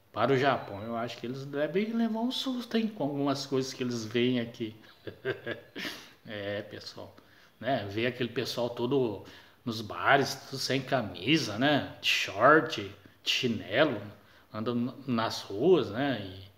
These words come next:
quando eles vêm aqui pro carnaval também, ver aquele pessoal, aquelas moças tudo seminuas, pulando, desfilando carnaval japonês, acho que fica, que fica, fica doido.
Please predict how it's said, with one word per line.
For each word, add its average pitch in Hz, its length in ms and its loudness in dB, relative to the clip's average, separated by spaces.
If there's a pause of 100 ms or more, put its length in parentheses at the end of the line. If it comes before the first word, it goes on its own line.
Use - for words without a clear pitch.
(340)
quando 120 160 -2
eles 127 180 4
vêm 123 200 2
aqui 127 160 -2
pro - 100 -6
carnaval 120 640 2
também, 113 400 -4
ver 113 140 -4
aquele 113 200 -10
pessoal, 117 480 -4
aquelas 110 380 -6
moças 107 480 -8
tudo 113 400 -4
seminuas, 123 800 0
pulando, 113 480 -4 (320)
desfilando 117 580 -2
carnaval 110 640 -4
japonês, 123 500 -10
acho - 80 -12
que 208 140 -6
fica, 226 380 -8
que - 160 -16
fica, 285 420 -6 (300)
fica - 240 -6
doido. 196 440 6